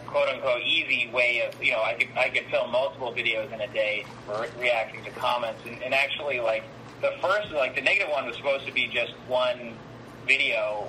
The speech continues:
about all the negative comments, but I decided to section it off 'cause they were in different platforms. So it's like, "Oh, here's what the YouTube comments are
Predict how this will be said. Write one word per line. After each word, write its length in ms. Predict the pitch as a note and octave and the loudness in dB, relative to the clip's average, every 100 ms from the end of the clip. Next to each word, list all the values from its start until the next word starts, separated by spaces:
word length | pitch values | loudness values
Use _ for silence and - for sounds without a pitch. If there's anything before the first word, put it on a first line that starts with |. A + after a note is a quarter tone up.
| - | -4
about 280 | - A2+ | 2 2
all 120 | G#2+ A2 | 2 0
the 60 | |
negative 380 | A2+ B2 B2+ A#2 - | 0 0 2 -2 -2
comments, 380 | C3 B2+ D#3 D#3 - | 0 2 0 -2 0
but 180 | - - - - A2+ - | 0 0 -12 -14 -6 0
I 100 | C#3+ | 0
decided 420 | D#3 G3 F3+ D3 | 2 2 2 2
to 180 | D3 C3+ - | 0 -2 0
section 280 | D#3+ D#3+ - | 2 2 2
it 100 | B2 | 2
off 360 | C#3 D#3 B2 - | 2 2 0 -2
'cause 120 | B2+ | 0
they 120 | C3 | 0
were 160 | B2 A#2 | 0 0
in 200 | B2 B2+ | -2 -2
different 300 | C#3 - A2+ - - - | -2 -2 -4 -6 -14 0
platforms. 460 | D3+ G3 - A2+ - | 2 2 2 0 2
So 60 | A#2+ | 0
it's 100 | A#2+ | 2
like, 120 | C#3 | 4
"Oh, 140 | D3 B2 | 4 2
here's 320 | C#3 B2+ B2+ | 0 -2 -2
what 120 | C3 | -2
the 40 | |
YouTube 380 | C#3 F#3 - B2+ | 2 0 0 -2
comments 340 | A#2+ A2 G#2 | 0 0 -2
are 80 | A2 | -6